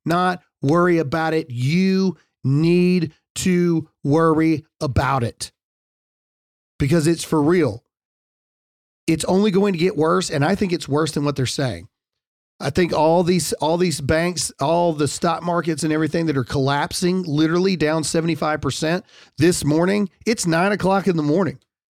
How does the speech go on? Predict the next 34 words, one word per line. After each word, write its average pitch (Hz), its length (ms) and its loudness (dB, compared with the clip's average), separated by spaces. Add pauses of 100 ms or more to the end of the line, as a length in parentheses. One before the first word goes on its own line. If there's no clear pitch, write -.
(280)
It's 220 160 -2
nine 254 180 2
o'clock 220 300 0
in 226 60 2
the 202 40 0
morning 226 280 2
on 190 100 0
the 185 80 2
East 202 160 -4
Coast. 214 340 -2 (1160)
It's 127 120 -4
only 175 160 4
going 156 220 0
to 147 60 -4
get 135 180 -4
worse. 110 340 -8 (600)
Next, 196 520 0
I 180 60 0
wanna 190 200 2
talk 175 260 0
about 147 220 -2
something. 143 480 -2 (520)
Uh, 139 280 0
we're 160 140 2
gonna 190 120 2
move 165 220 2
on 196 260 2
here, 139 300 2
but, 135 320 -2
but 139 140 0
I 143 80 0
wanna 170 240 0
talk 175 320 -2
about 135 540 -2